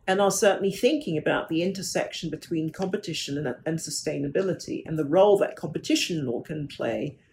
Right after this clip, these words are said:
to promote sustainability. We can expect guidance to emerge as competition authorities gain more experience in this area. If you take the covid pandemic,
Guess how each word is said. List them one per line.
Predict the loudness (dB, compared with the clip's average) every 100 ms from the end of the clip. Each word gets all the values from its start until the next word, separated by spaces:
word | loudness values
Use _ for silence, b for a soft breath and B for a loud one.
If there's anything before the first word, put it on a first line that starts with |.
| b b
to | -2
promote | -2 0 2 2 2
sustainability. | -4 -6 -2 -2 0 0 0 -2 -8 -14 -18 -20 -20 _ _
We | -2 0
can | 2 2
expect | 2 4 4 4 4
guidance | 2 4 2 -2
to | -2 0
emerge | 0 0 -2 -2
as | -6 -6
competition | -4 -4 -4 -6 -4 -6
authorities | 0 2 2 -2
gain | 0 4 4 4 0
more | 2 2
experience | 0 0 2 4 2 -2
in | -6
this | -8 -8
area. | -6 -6 -8 -12 _ _ _ _
If | -6 -4
you | -4
take | 0 0 0
the | -4
covid | 2 2 2 0
pandemic, | -4 -4 -2 -2 -6